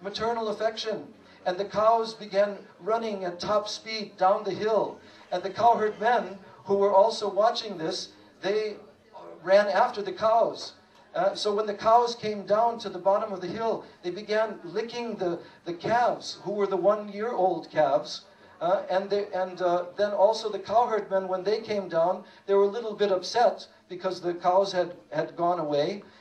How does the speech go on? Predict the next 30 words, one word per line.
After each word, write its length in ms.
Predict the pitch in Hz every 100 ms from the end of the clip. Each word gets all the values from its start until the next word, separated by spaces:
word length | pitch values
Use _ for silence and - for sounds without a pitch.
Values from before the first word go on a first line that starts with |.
| - -
And 180 | 175 170
when 200 | 208 208
they 100 | 202
saw 380 | - 220 220
their, 420 | 214 185 214 214 - - - -
their 320 | 202 208 - - -
cowherd 420 | 202 196 202 -
sons, 640 | - 226 220 170 190 - - - - -
oh, 160 | 214 202
they 220 | 196 -
also 380 | 196 233 233 240
became 380 | 214 - 226
so 240 | 220 233 233
affectionate 480 | 233 226 - 220 220
to 100 | 220
them. 220 | 226 214 - - -
They 80 | 202
took 320 | 233 233 -
the 100 | 214
cowherd 460 | 208 220 208 214
boys 260 | 202 214 208
on 140 | 208
their 140 | 208 202
laps. 360 | 196 208 208
They 80 | 202
began 340 | 196 196 208 208
smelling 460 | - 196 208 214
their 140 | 202 185
heads 260 | 190 196
affectionately. 840 | 196 208 208 - 208 196 170 165